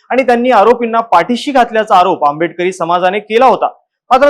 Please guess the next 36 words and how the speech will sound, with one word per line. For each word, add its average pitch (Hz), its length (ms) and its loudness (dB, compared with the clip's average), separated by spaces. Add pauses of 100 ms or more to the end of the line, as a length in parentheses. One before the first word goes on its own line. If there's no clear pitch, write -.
तरी 254 200 2
देखील 247 360 -4
त्यावेळी 214 360 2
घोरबाण 190 460 0
यांच्यावर 208 440 -2
कारवाई 175 440 2
करण्यात 202 340 0
आली 170 200 2
नाही. 143 200 -10
तेव्हा 143 520 -2
कारवाई 175 340 2
करण्यात 170 320 -4
आली 156 200 -2
असती 156 440 -10 (200)
तर 240 60 0
कदाचित 233 440 2
आंबेडकरी 240 560 0
समाजाला 214 500 2
कोम्बिंग 208 420 -4
ऑपरेशनच्या 202 580 -2
नावाखाली 180 500 2 (140)
अत्याचार 196 480 -2
सहन 202 320 -8
करावा 190 280 2
लागला 175 240 0
नसता. 156 260 -6 (460)
तसंच 180 200 -6
आणखीन 170 380 0
एक 233 100 2
गोष्ट 208 260 -2
म्हणजे 208 360 -4 (240)
आता 165 280 2
अशोक 190 300 2
घोरबाण 196 420 2
यांना 190 220 -2
निलंबित 190 400 -2